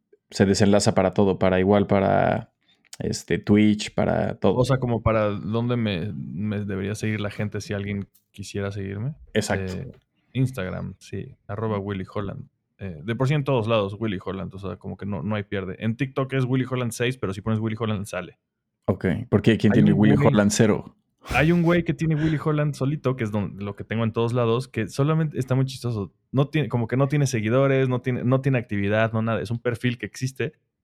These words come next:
Speaker 2: y tiene una foto de Shaggy, de Scooby-Doo, con una cara muy chistosa. Me da
Speaker 1: ¿Y
Speaker 2: mucha
Speaker 1: ya no,
Speaker 2: risa.
Speaker 1: nunca le escribiste así como de, "¿Qué pedo? Te lo cambio
Speaker 2: Lo he
Speaker 1: por el
Speaker 2: tra-,
Speaker 1: seis"?
Speaker 2: lo he tratado de seguir, pero
Speaker 1: Ujú.
Speaker 2: no me deja, nunca me acepta. Yo creo que solo no usa TikTok.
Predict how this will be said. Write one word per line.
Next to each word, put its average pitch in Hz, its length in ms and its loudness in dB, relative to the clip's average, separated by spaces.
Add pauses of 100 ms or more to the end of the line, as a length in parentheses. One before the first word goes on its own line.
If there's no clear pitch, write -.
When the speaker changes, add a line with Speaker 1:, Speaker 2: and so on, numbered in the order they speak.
(140)
Speaker 2:
y 107 100 -8
tiene 127 200 0
una 117 160 0
foto 120 320 -4
de 104 80 -2
Shaggy, 98 500 -4 (160)
de 101 80 -12
Scooby-Doo, 110 640 -4
con 113 140 -2
una 123 180 0
cara 117 300 0
muy 117 200 0
chistosa. - 580 -8 (840)
Me 120 160 0
da 117 80 8
Speaker 1:
¿Y 113 40 6
Speaker 2:
mucha 123 160 4
Speaker 1:
ya 139 60 6
no, 139 100 6
Speaker 2:
risa. 147 100 6
Speaker 1:
nunca 139 180 6
le 127 80 8
escribiste 113 460 4
así 110 200 4
como 107 220 4
de, 98 100 4
"¿Qué 113 140 0
pedo? 120 240 4
Te 101 100 0
lo 95 140 0
cambio 110 280 6
Speaker 2:
Lo - 80 6
he - 20 0
Speaker 1:
por - 100 4
el 185 80 6
Speaker 2:
tra-, 170 60 2
Speaker 1:
seis"? - 440 0 (300)
Speaker 2:
lo 139 160 4
he 151 40 2
tratado 165 420 0
de 135 80 2
seguir, 135 580 -2 (360)
pero 113 140 2
Speaker 1:
Ujú. 110 80 4
Speaker 2:
no 131 80 2
me 135 140 4
deja, 135 320 2
nunca 127 240 0
me 117 120 0
acepta. 110 340 -2
Yo 120 140 2
creo 135 100 0
que 123 80 -4
solo 120 260 -2
no 113 260 0
usa 113 260 -4
TikTok. - 440 -12